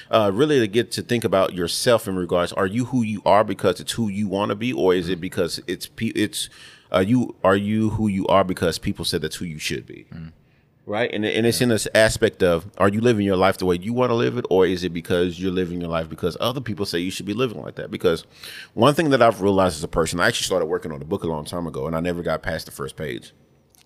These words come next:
Speaker 1: Um, <laughs> it was called, uh, uh, masu. It was an acronym for Masquerading as Someone Unknown, right? Um, that means that a lot of the time, we all wake up every single day having to put on multiple faces,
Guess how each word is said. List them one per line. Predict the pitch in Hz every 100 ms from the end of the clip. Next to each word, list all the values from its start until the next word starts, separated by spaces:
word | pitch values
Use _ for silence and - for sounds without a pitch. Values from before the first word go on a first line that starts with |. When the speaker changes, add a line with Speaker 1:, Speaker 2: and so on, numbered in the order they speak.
| _ _ _ - -
Speaker 1:
Um, | 101 98 82 62 90 - -
<laughs> | -
it | 117
was | 113 -
called, | 107 98 92 95
uh, | 92 90 73 -
uh, | 92 92
masu. | 98 92 160 104 62
It |
was | 95 -
an | 135 143
acronym | 104 90 87
for | 85 82
Masquerading | 101 123 - 101 101 90
as | -
Someone | 92 85 -
Unknown, | 85 80 65 50 - - - - - _
right? | 92 95 110 - _ _ _
Um, | 101 107 95 82
that | 92 143
means | 123 104 92
that | 98 95 -
a | 98
lot | 101 131 139
of |
the | 104
time, | - 87 73 76 - - _
we | 98 104
all | 98 127 139
wake | 131 -
up | 67 - - _ _ _ -
every | 120 135
single | 123 131 107
day | 85 73
having | 92 113 107 98
to | 92
put | 107
on | 90 80
multiple | 87 101 98 - 87
faces, | - 69 - - -